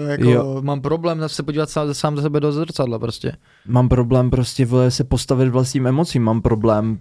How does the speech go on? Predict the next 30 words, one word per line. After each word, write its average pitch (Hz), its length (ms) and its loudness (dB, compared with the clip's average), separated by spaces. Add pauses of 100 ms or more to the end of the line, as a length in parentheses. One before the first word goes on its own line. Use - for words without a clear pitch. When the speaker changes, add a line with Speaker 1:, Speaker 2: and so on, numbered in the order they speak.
Speaker 2:
prostě 110 800 2 (240)
řešit, 123 500 2 (480)
řešit 117 580 0 (120)
situace, 123 680 2
který 117 340 -4
jsem 120 220 0
například 117 500 -2
dlouho 113 440 4
oklá-, 117 320 0 (100)
odkládal 123 600 0
a 107 60 0
kterým 110 480 0
Speaker 1:
Hmm. 110 180 -6 (240)
Speaker 2:
mám, 120 280 0
mám 123 180 0
problém 131 300 2
zodpovědět 131 560 2
otázky, 131 500 0
který 131 300 -2
já 127 180 2
sám 131 260 0
na 127 80 2
sebe 135 260 2
mám 135 220 2
a 135 60 2
nechci 131 280 4
Speaker 1:
Hmm. 165 60 2
Speaker 2:
je 151 80 4
zodpovídat. 143 640 0 (540)
Mám, 131 260 2